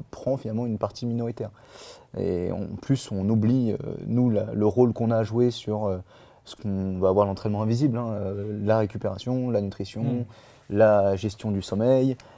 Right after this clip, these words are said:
Speaker 1: du rythme, euh, voilà, enfin, c'est, c'est là-dessus où, euh, finalement, on, on se rend compte que notre métier, il a une, une, finalement une, une extrême polyvalence, mais que finalement, ce qui est la face, euh, visible de l'iceberg, euh, va être, euh,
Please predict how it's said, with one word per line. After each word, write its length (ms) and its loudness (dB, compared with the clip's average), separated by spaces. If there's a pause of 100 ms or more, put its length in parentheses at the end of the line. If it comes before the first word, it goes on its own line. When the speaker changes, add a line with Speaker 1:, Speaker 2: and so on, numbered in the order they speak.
(140)
Speaker 1:
du 160 2
rythme, 460 4
euh, 360 2
voilà, 260 6
enfin, 180 -6
c'est, 260 -2 (640)
c'est 160 -4
là-dessus 380 4
où, 260 8
euh, 220 4
finalement, 300 0
on, 360 0
on 80 -2
se 80 -10
rend 120 -2
compte 180 -2
que 100 -4
notre 160 0
métier, 240 0
il 120 4
a 80 2
une, 220 -4 (300)
une, 220 0 (200)
finalement 260 0
une, 100 2 (280)
une 120 -2
extrême 400 -2
polyvalence, 640 -2 (400)
mais 220 6
que 120 2
finalement, 360 0
ce 140 -10
qui 300 4
est 140 8
la 120 6
face, 360 0
euh, 300 0 (320)
visible 300 4
de 80 0
l'iceberg, 480 2
euh, 260 2
va 180 6
être, 260 4
euh, 260 -2